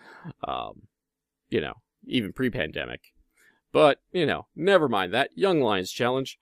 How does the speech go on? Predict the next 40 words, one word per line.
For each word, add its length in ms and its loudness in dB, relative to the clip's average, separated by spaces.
Homicide, 540 2
Jerry 300 4
Lynn. 260 -2
It's 280 4
gonna 240 0
be 180 -2
a 60 -4
barn 280 2
burner 260 0
'cause, 400 -10
uh, 220 -8
it's 260 -14
Homicide 440 -2
and 80 -12
Jerry 200 -8
Lynn. 320 -8
Uh, 240 -16
these 160 -10
two 160 -8
guys 220 -6
can't 200 -10
do 200 -14
much 160 -14
wrong. 300 -6
Uh, 180 4
we 200 4
do 260 2
start 300 2
with 100 -2
some 180 -6
chain 360 -2
wrestling. 360 -2
Homicide 520 -2
gets 140 -6
the 100 -8
better 280 2
of 100 2
it 120 4
and 160 -6
works 340 -2